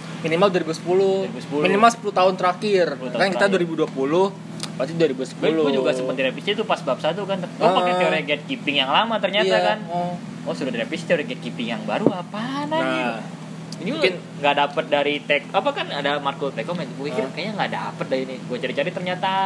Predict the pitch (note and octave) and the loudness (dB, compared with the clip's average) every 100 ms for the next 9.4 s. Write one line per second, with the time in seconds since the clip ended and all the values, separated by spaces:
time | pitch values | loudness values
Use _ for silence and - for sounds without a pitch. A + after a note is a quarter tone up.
0 | G3 F3+ F#3+ E3+ D#3+ D#3+ E3+ - - - | 0 -2 -2 -2 -4 -4 -4 -6 -12 -10
1 | - B2+ C3 B2+ B2+ C3 C3 D3 D#3 D#3 | -6 -6 -6 -6 -8 -4 -2 0 -2 -2
2 | D3+ D#3 E3 F#3+ F3+ D3+ D#3+ D#3+ D#3+ - | 0 2 2 2 2 2 0 0 0 -6
3 | - - D3+ F3 F3+ F3 E3+ F3+ F3+ C4+ | -6 0 2 4 4 4 2 4 4 4
4 | E4+ B3+ C4 D#4 A#3 - E3 D3 - - | 0 2 4 4 2 0 -2 -4 -10 -10
5 | - - - - - - - - - - | -12 -12 -12 -12 -12 -12 -12 -10 -10 -10
6 | C#3+ G3+ - D4 B3 A#3 F3 - D3 C#3+ | -4 -2 -2 -2 -2 -2 -6 -4 -2 -2
7 | C#3+ C#3+ - D3 D#3 D3 C#3+ D3+ D3 C#3+ | 0 -2 -2 -6 -4 -4 0 -2 -2 0
8 | D3 D#3 A#3+ B3 D4+ - A3 A3 G3+ E3+ | 0 0 -2 0 -2 2 2 2 2 4
9 | F3 D3 G#3 A#3 | 6 6 2 0